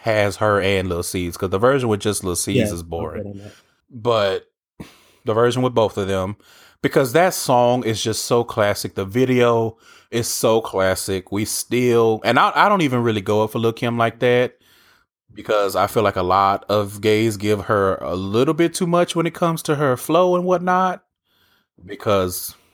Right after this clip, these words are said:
Speaker 1: when I revisited that catalog
Speaker 2: <laughs>
Speaker 1: and heard some of that after Biggie died, I was like,
Speaker 2: No,
Speaker 1: "Oh."
Speaker 2: yeah, yeah. Her post Biggie.
Speaker 1: However, I, that doesn't mean that she did not have bops. I'm not taking that
Speaker 2: I
Speaker 1: away
Speaker 2: get what
Speaker 1: from
Speaker 2: you're
Speaker 1: her.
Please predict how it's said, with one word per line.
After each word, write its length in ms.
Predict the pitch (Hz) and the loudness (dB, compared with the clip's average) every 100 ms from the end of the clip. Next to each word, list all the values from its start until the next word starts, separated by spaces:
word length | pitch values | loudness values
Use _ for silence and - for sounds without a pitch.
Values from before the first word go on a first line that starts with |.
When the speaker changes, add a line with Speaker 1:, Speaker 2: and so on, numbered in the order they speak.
| _ | _
Speaker 1:
when 180 | 82 82 | -10 0
I 160 | 110 139 | 2 2
revisited 720 | 160 143 160 151 160 160 160 | 0 0 0 0 -2 -2 0
that 200 | 160 151 | -2 0
catalog 600 | 165 165 165 160 156 139 - _ _ _ - | 0 2 2 2 0 -4 -12 _ _ _ -20
Speaker 2:
<laughs> 500 | _ _ _ _ _ | _ _ _ _ _
Speaker 1:
and 160 | 90 92 | -10 -6
heard 320 | 123 147 160 | 0 2 2
some 200 | - 156 | 0 -2
of 60 | 156 | 0
that 180 | 156 143 | 0 2
after 300 | 147 147 151 | 0 0 -4
Biggie 300 | 151 151 160 | -2 -4 0
died, 300 | 160 160 156 | 2 2 2
I 120 | 113 | 2
was 200 | 135 120 | 0 -2
like, 140 | 110 101 | 0 2
Speaker 2:
No, 60 | |
Speaker 1:
"Oh." 960 | 208 101 98 123 127 110 180 170 165 160 139 | 4 2 0 -2 -2 -4 -8 -10 -16 -18 -16
Speaker 2:
yeah, 60 | 135 135 _ 160 | -16 -20 _ -18
yeah. 100 | 160 160 | -4 -2
Her 100 | 208 | 0
post 300 | 240 233 185 | 2 0 2
Biggie. 280 | 180 156 - _ _ _ _ | 0 0 -6 _ _ _ _
Speaker 1:
However, 540 | 175 208 247 190 120 | 2 4 2 2 0
I, 100 | - | -2
that 200 | 135 175 | 0 2
doesn't 260 | 180 196 196 | 2 2 2
mean 160 | 202 190 | 2 0
that 100 | 180 | -2
she 120 | 180 | 0
did 120 | 180 | 2
not 160 | 185 175 | 2 2
have 180 | 185 | 2
bops. 420 | 160 143 110 - 87 | 2 2 0 -6 -4
I'm 120 | 113 | -2
not 200 | 120 135 | 0 0
taking 260 | 160 151 151 | -2 -2 -2
that 120 | 151 | 0
Speaker 2:
I 60 | 156 | 2
Speaker 1:
away 140 | 160 | 4
Speaker 2:
get 40 | |
what 120 | 185 143 | 4 0
Speaker 1:
from 80 | 110 | -4
Speaker 2:
you're 80 | 107 | -6
Speaker 1:
her. 140 | - | -12